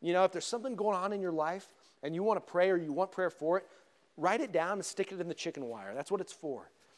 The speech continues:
Our prayer team will pray for it. Or if you don't want the prayer team to pray, don't put your name on it.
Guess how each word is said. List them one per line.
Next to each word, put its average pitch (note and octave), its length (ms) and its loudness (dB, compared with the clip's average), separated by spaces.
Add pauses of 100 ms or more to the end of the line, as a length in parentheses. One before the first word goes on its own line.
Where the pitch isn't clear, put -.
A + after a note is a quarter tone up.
(140)
Our F3 80 6
prayer G3 280 4
team G3 220 -4
will E3+ 80 2
pray D#3+ 220 -2
for A#2 260 -10
it. G#2 60 -20 (540)
Or A3+ 360 12
if G#3 140 0
you G#3+ 80 0
don't A3 140 8
want G#3+ 180 2
the G#3 60 -4
prayer G3+ 200 0
team G3+ 180 -4
to F3+ 60 0
pray, F#3+ 260 0
don't G#3+ 160 -2
put G3+ 120 -2
your F3+ 80 -2
name E3+ 220 0
on F3 120 -2
it. G3+ 100 -6